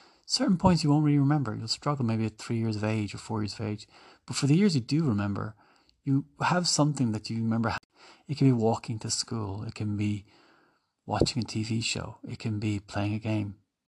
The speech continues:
I'm guessing this is the case 'cause it is the case with me, and I've never seen anything from what people say to counter it. Sure does seem as if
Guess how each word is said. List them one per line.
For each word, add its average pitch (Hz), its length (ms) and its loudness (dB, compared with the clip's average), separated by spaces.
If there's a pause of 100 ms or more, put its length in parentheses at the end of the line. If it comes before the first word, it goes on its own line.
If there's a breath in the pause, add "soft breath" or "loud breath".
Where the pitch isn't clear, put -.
(160)
I'm 127 120 0
guessing 147 320 2
this 107 120 -4
is 104 80 -4
the 104 80 -6
case 104 220 -6
'cause 117 180 -6
it 113 60 -2
is 127 80 -2
the - 60 -8
case 117 240 -6
with - 100 -8
me, 110 360 -2 (300 loud breath)
and 107 80 -6
I've 104 120 -4
never 120 160 2
seen 113 320 0
anything 110 460 -2
from 110 200 -6
what 107 160 -4
people 104 180 -4
say 107 260 -2
to 104 140 -8
counter 113 380 -6
it. 113 160 -12 (540 soft breath)
Sure - 320 0
does 208 180 4
seem 165 220 4
as 117 160 0
if 113 240 -2